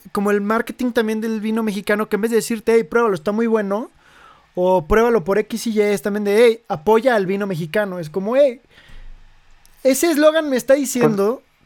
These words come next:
Speaker 1: que sabe mal, que está malo, pero que lo
Speaker 2: Exacto.
Speaker 1: tengo que apoyar por ser mexicano, y me
Speaker 2: De,
Speaker 1: lo
Speaker 2: de,
Speaker 1: tengo que"
Speaker 2: o sea,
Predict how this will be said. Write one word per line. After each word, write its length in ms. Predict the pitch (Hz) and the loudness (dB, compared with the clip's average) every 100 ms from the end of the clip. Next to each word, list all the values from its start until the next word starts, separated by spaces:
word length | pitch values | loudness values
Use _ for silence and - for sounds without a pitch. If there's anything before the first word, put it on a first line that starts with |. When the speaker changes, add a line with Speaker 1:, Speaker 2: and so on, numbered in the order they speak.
| - | -4
Speaker 1:
que 120 | 196 | -2
sabe 280 | - 269 254 | 2 2 2
mal, 440 | 208 208 202 277 | 0 0 0 -4
que 80 | - | -8
está 180 | 190 254 | -2 0
malo, 500 | 254 220 214 214 - _ _ _ _ _ _ _ _ | 2 2 2 0 -4 _ _ _ _ _ _ _ _
pero 200 | - 208 | 0 2
que 60 | 185 | 2
lo 0 | 202 | 2
Speaker 2:
Exacto. 160 | 269 | 4
Speaker 1:
tengo 60 | 269 | 4
que 60 | 254 | 2
apoyar 380 | 202 214 247 | 2 2 2
por 160 | 254 190 | 0 -2
ser 200 | 220 233 | 0 0
mexicano, 600 | 233 214 240 247 214 254 - _ _ _ _ - | 0 -2 -2 -2 -2 -6 -10 _ _ _ _ -2
y 60 | |
me 100 | 180 | 2
Speaker 2:
De, 20 | |
Speaker 1:
lo 100 | 196 | 4
Speaker 2:
de, 80 | 151 | 6
Speaker 1:
tengo 120 | 180 | 4
que" 140 | - 220 - - | 4 -2 -2 -2
Speaker 2:
o 100 | 156 | 0
sea, 240 | 151 151 | 4 2